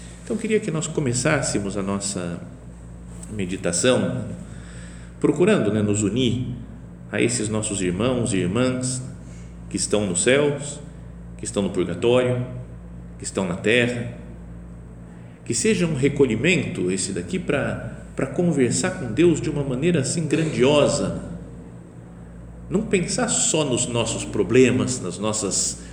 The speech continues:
correrias da vida, nas preocupações que cada um tem. O mundo não, não se resume a, a resolver as coisas que eu tenho que fazer hoje ou amanhã.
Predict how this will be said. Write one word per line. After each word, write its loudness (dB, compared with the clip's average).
correrias 6
da 0
vida, 4
nas -4
preocupações 0
que -2
cada 0
um -4
tem. 0
O -2
mundo 2
não, -2
não -2
se 0
resume 2
a, 0
a 0
resolver 8
as 4
coisas 4
que 2
eu 2
tenho -2
que -8
fazer 4
hoje 4
ou 0
amanhã. -2